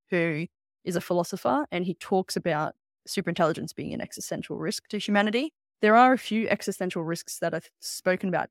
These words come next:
quite in the limelight, which includes climate change, nuclear weapons, nuclear war. And the recent one within the digital era and the technological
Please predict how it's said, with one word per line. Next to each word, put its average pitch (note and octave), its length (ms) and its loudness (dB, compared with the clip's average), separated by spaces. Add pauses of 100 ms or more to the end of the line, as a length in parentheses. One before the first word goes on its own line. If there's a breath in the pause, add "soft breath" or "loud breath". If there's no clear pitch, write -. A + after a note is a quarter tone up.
quite - 280 -4
in E3+ 40 -6
the D#3+ 80 -2
limelight, D#3 640 0
which D#3+ 340 -8
includes D#3 380 -6
climate E3 340 -4
change, D3+ 640 -10 (160)
nuclear E3+ 420 0
weapons, D#3 640 -6
nuclear D#3+ 340 -4
war. D#3 380 0 (600)
And F#3+ 140 2
the F#3 80 4
recent F3 340 2
one D#3+ 300 -2 (300)
within F#3+ 320 2
the F3 60 2
digital E3 300 -4
era D3+ 140 -2
and D#3 100 -4
the - 40 -8
technological D#3+ 800 -4